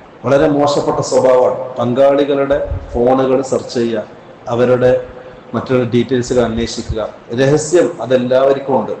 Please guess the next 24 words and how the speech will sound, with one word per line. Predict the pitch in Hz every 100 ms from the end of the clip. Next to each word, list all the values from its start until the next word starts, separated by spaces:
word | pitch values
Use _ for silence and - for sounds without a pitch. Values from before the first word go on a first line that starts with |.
| 113
അത് | 127
അള്ളാഹു | 123 135 151 151 143
ഓരോരുത്തർക്കും | 135 156 160 165 156 147
നൽകുന്ന | 131 127 139 131 127
രഹസ്യമാണ്. | 120 127 - 123 101 - - - - - -
അത് | 127 131
നമ്മളായിട്ട് | 131 165 180 175 160
എന്ത് | 147
ചെയ്യാൻ | 147 135
പാടില്ല, | 135 127 123 117 - - - - - - - - -
പരസ്യമാക്കാൻ | 117 113 - 120 110 113 104
പാടില്ല. | 104 98 104
വളരെ | 123 131 123
മോശപ്പെട്ട | 135 135 139 - - 123
സ്വഭാവമാണ്. | 110 120 117 110 - - - 135
എന്നാൽ | 160 170 170 - - 139
രണ്ട് | 147 175 208 175
കൂട്ടരെ | 165 170 165 156
പണ്ഡിതന്മാർ | 143 151 165 160 151 143
അതിൽ | 147 151
നിന്ന് | 156 190 - - 123
മാറ്റി | 131 131 143
നിർത്തിയിട്ടുണ്ട്. | - 135 127 104 - - 127
ഒന്ന് | 151 165